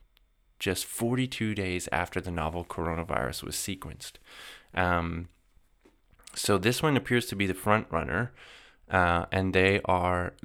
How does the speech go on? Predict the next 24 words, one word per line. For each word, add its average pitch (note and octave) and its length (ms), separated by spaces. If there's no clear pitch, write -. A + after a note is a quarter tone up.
going A#2 340
to A2+ 100
be G#2+ 140
moving G2 460
to E2+ 540
phase G2+ 540
three F2 580
quickly. - 420
So - 180
they F2+ 160
just A2+ 360
released, G2+ 560
uh, E2+ 240
a - 60
paper, A2+ 480
uh, E2+ 240
in F2 100
the F#2 80
New F#2+ 180
England G2 280
Journal F2 300
of E2+ 100
Medicine, A2 840
uh, F2 460